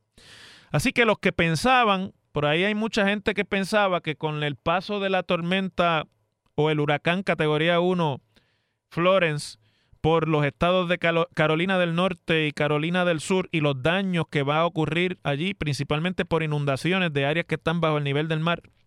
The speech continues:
que con eso se iba a cambiar el foco de la atención y de la discusión sobre la negligencia, el mal manejo, la incompetencia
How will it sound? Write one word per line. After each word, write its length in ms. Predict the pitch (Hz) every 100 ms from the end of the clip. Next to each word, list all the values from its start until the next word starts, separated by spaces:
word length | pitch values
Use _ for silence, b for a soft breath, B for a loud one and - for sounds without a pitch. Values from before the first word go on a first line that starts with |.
| _ _ _ _ _ _ - B B B B B B
que 120 | 165
con 220 | 151 160
eso 200 | 190 247
se 220 | 262 240 226
iba 320 | 247 233 214
a 100 | 185
cambiar 640 | - 180 170 170 202 233
el 120 | 226 185
foco 460 | - 214 214 214
de 80 | 208
la 160 | 196 185
atención 500 | 180 175 160 202 220
y 40 |
de 100 | 202
la 120 | 180
discusión 540 | 170 160 165 151 202 214
sobre 400 | 196 180 170 160
la 280 | 160 170 165
negligencia, 1000 | 165 156 156 165 226 247 185 196 190 B B B
el 200 | - 160
mal 240 | 160 190 220
manejo, 600 | 208 202 226 214 196 196 _ b b
la 200 | 156 175
incompetencia 800 | 160 180 165 165 226 262 214 208